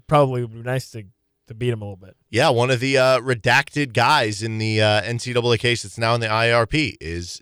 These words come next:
Speaker 2: DeAndre Ayton.
Speaker 1: Yeah, the A A R P.
Speaker 2: Yeah. <laughs> A A R P. Uh, so actually, I, I, like, want those guys to play because
Speaker 1: Oh, yeah, for
Speaker 2: obviously
Speaker 1: sure.
Speaker 2: it would be a even
Speaker 1: I mean, I
Speaker 2: better
Speaker 1: think if
Speaker 2: barometer for
Speaker 1: Yeah.
Speaker 2: if K U plays well.
Speaker 1: Yes, if you're going there, you might as well play the best guys that are there.
Speaker 2: Right.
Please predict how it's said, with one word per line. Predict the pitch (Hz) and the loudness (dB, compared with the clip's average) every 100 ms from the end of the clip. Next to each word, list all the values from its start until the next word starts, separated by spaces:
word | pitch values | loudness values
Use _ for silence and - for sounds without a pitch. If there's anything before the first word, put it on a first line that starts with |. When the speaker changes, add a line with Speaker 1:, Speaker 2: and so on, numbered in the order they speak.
| 87 | -10
Speaker 2:
DeAndre | 90 101 107 | -6 -2 0
Ayton. | 151 90 104 | -2 -4 2
Speaker 1:
Yeah, | 143 | 2
the | 127 | 4
A | 127 139 | 2 4
A | 135 | 4
R | 131 | 2
P. | 147 151 107 | 0 -10 -12
Speaker 2:
Yeah. | 117 123 113 _ _ _ | -8 -6 -6 _ _ _
<laughs> | _ - - | _ -16 -10
A | 104 - | -10 -10
A | 104 104 | -12 -10
R | 90 87 | -12 -16
P. | - 90 _ - - _ _ _ - _ | -18 -20 _ -20 -20 _ _ _ -20 _
Uh, | 120 123 120 | 0 2 2
so | - 190 | 2 4
actually, | 214 277 254 214 | 4 2 4 4
I, | 151 226 208 | 4 2 4
I, | 175 | 4
like, | 226 131 | 4 4
want | 147 139 | 2 2
those | 123 | 0
guys | 113 113 | 2 0
to | - | -2
play | 98 87 - _ _ - | -6 -8 -8 _ _ -4
because | - 170 160 - - | 0 4 2 0 4
Speaker 1:
Oh, | 277 190 | 6 8
yeah, | 202 | 6
for | 165 | 6
Speaker 2:
obviously | 151 135 | 2 2
Speaker 1:
sure. | 143 - - | 0 -4 -2
Speaker 2:
it | 156 | 2
would | 156 | 2
be | 139 156 | 4 4
a | 143 | 4
even | 139 135 | 4 2
Speaker 1:
I | 202 | 4
mean, | 233 | 6
I | |
Speaker 2:
better | 233 | 6
Speaker 1:
think | 277 | 4
if | 226 | 4
Speaker 2:
barometer | 120 127 135 120 | 4 4 2 2
for | 113 131 | 2 2
Speaker 1:
Yeah. | |
Speaker 2:
if | 127 | 2
K | 147 | 2
U | 131 117 | 2 0
plays | 117 117 95 | 0 0 2
well. | 104 110 78 - | 0 0 -4 -14
Speaker 1:
Yes, | 147 139 104 - | 2 2 2 -6
if | 139 | -6
you're | 170 233 | 0 4
going | 185 202 214 | 6 6 4
there, | 214 233 247 | 2 2 0
you | 175 | -2
might | 175 226 | 2 4
as | 185 | 4
well | 202 | 2
play | - 208 | 4 4
the | 143 | 6
best | 156 156 | 2 4
guys | 151 160 | 4 4
that | 151 131 | 4 2
are | |
there. | 123 143 | 4 4
Speaker 2:
Right. | 110 | 2